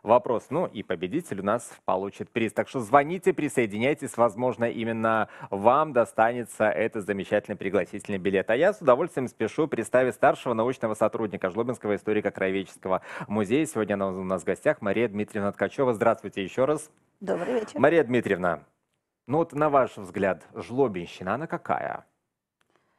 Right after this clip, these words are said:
Speaker 2: Я думаю, что, ки-, как и вся Республика Беларусь, безумно красивая.
Speaker 1: А, с
Speaker 2: А
Speaker 1: этим
Speaker 2: еще
Speaker 1: никто спорить не станет.
Speaker 2: яркая, солнечная, очень доброжелательная, гостеприимная.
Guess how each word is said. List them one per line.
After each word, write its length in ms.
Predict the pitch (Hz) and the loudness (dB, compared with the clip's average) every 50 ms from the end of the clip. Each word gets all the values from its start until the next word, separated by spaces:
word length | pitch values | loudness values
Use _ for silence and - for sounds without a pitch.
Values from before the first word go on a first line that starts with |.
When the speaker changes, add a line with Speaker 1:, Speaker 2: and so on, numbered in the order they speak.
| _ _ _ _ _ _ _ _ _ - | _ _ _ _ _ _ _ _ _ -10
Speaker 2:
Я 220 | 226 214 247 254 | -4 0 0 0
думаю, 320 | 240 269 269 269 262 254 233 | 0 0 -2 -2 -2 -4 -4
что, 240 | - - - 233 | -6 -6 -6 -4
ки-, 180 | - - 226 - _ _ _ - | -4 -4 -6 -6 _ _ _ 0
как 220 | - 247 226 - | 2 2 2 2
и 60 | 233 226 | 0 -4
вся 300 | 214 - - 262 247 233 | -2 0 2 2 4 4
Республика 640 | 240 226 - - - 247 220 220 214 220 - 220 | 2 -2 -6 -6 -6 -6 -4 -2 -2 0 0 -2
Беларусь, 760 | 202 220 220 220 226 240 247 262 277 294 - - - - - - _ _ | 0 2 2 2 2 2 2 0 -2 -4 -6 -10 -14 -14 -14 -16 _ _
безумно 460 | - 208 196 208 202 240 226 226 214 214 | -16 -12 -8 -4 -4 -2 -2 -4 -6 -6
красивая. 720 | - 202 196 190 - - - 180 165 156 151 - - - - - _ _ _ _ - - 127 | -6 -6 -6 -6 -8 -10 -8 -8 -6 -6 -8 -10 -12 -16 -20 -20 _ _ _ _ -10 -6 -4
Speaker 1:
А, 200 | - - 131 139 | -2 0 0 0
с 100 | 135 160 | 4 4
Speaker 2:
А 40 | 147 | 4
Speaker 1:
этим 180 | 151 - 165 | 4 4 2
Speaker 2:
еще 80 | 160 170 | 2 2
Speaker 1:
никто 220 | 185 - - 196 | 2 2 2 0
спорить 360 | - - - 143 131 131 - | 0 2 4 4 4 2 2
не 80 | 147 147 | -4 -4
станет. 240 | - 233 226 175 226 | -2 0 0 4 6
Speaker 2:
яркая, 580 | 254 269 285 294 - - - 226 214 214 214 | 6 6 6 4 2 0 0 2 4 4 2
солнечная, 1300 | 202 - - - - - 262 262 269 262 247 233 226 208 185 - - - 208 196 190 185 180 180 185 185 165 - - - - | 0 -2 -10 -8 -2 2 4 4 4 4 2 0 -4 -6 -8 -10 -8 -4 -2 0 2 2 2 0 0 -4 -6 -10 -12 -8 -6
очень 240 | 247 - - 233 220 | -6 -6 -4 -4 -2
доброжелательная, 1400 | 226 202 226 220 208 208 233 226 220 214 220 233 254 277 - - - 202 180 185 185 180 180 185 180 175 - - - - _ _ | -2 0 0 0 0 2 2 2 4 4 4 2 2 0 -2 -2 -2 -2 0 -2 -4 -4 -4 -4 -4 -6 -8 -10 -16 -20 _ _
гостеприимная. 1040 | - 202 - - - 208 185 208 208 214 226 247 247 240 214 202 196 190 185 185 196 | -6 -6 -6 -6 -8 -8 -4 -2 -2 -2 -2 -2 -2 -2 -2 -2 -2 -2 -2 -4 -6